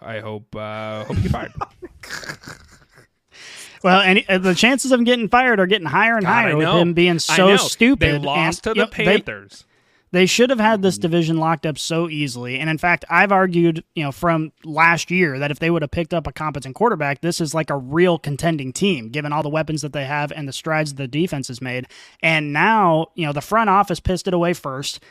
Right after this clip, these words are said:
Speaker 2: by not replacing Desmond Ridder. And now Arthur Smith is pissing it away even further by not giving the ball to the players who will win them games. It's just absurd.
Speaker 1: It's mind-blowing. He's, he's literally screwing himself out of a job, and I'm here for it.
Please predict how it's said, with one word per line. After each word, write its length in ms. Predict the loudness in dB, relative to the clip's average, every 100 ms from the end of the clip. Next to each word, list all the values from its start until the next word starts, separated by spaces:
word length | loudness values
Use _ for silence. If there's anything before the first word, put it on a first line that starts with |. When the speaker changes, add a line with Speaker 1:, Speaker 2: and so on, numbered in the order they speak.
| _ -4
Speaker 2:
by 100 | 0
not 240 | 0 0
replacing 400 | -4 -4 -2 -2
Desmond 300 | -2 -2 -4
Ridder. 180 | -4 -8
And 160 | -6
now 160 | -2 -2
Arthur 320 | 2 2 2
Smith 300 | 0 0 -2
is 100 | -4
pissing 300 | -4 -4 -2
it 80 | 0
away 220 | 2 0
even 280 | -2 -4 -6
further 480 | -2 0 2 0 -2 -6 -4
by 120 | 0
not 280 | 4 4 4
giving 220 | 2 0
the 60 | -2
ball 280 | -2 -2 -2
to 120 | -4
the 80 | -8
players 340 | -4 -4 -2
who 80 | 0
will 180 | -2 0
win 220 | -2 -2
them 200 | -2 -6
games. 440 | -8 -16 -16 -20 _
It's 160 | -10 -8
just 300 | -8 -8 -12 _ _ _
absurd. 320 | -6 -2 -2
Speaker 1:
It's 160 | -4 -6
mind-blowing. 580 | -10 -8 -10 -16 -20 -20
He's, 300 | -12 -8 -8
he's 380 | -6 -6 -6 -8
literally 480 | -6 -4 -4 -6 -10
screwing 380 | -10 -10 -10
himself 580 | -12 -14 -10 -8 -8 -10 -12
out 220 | -10 -10
of 100 | -12
a 60 |
job, 420 | -18 -16 -16 -18 -20
and 140 | -12 -10
I'm 120 | -8
here 200 | -8 -8
for 260 | -14 -20
it. 80 | -20